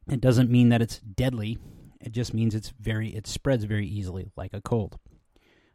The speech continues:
Um, that said, it's probably worse than the cold. Um, anyone that had covid, like I did, I had the Omni-Man, it wasn't very pleasant, but I survived,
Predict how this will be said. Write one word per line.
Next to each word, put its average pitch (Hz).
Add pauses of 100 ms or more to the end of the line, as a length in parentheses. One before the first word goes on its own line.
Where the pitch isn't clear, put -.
(120)
Um, 98
that 107
said, 127
it's -
probably 185
worse 190
than 143
the 113
cold. - (280)
Um, 98
anyone 110
that 113
had 123
covid, 110
like 95
I 120
did, 110 (240)
I 104
had 107
the 104
Omni-Man, 104 (540)
it 120
wasn't 120
very 123
pleasant, 127 (760)
but 113
I 113
survived, 107